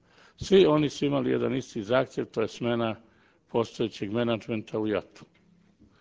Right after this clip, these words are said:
Vlada će morati o tome da donese konačan, konačan sud na sledećem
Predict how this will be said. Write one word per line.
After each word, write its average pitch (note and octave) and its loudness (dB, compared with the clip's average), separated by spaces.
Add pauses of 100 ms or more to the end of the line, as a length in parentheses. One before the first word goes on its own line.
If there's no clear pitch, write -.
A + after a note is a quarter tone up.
(840)
Vlada B2 4
će - -6
morati A2+ -2
o G2+ -4
tome A2 -4
da G2+ -4
donese A2 -2 (360)
konačan, B2+ -2 (920)
konačan C3+ -2 (840)
sud C#3 0 (120)
na A#2+ -8
sledećem C3+ 0